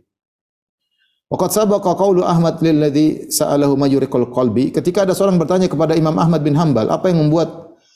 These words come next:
atau ber-, bertanya kepada, eh, iya, kepada Imam Ahmad bin Hanbal,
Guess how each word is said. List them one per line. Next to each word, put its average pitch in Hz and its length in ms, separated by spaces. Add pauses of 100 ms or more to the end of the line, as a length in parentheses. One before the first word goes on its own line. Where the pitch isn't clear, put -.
atau 143 240
ber-, 143 160
bertanya 147 320
kepada, 139 640 (480)
eh, 131 800 (1800)
iya, 135 160
kepada 147 240
Imam 156 160
Ahmad 156 240
bin 147 160
Hanbal, 123 400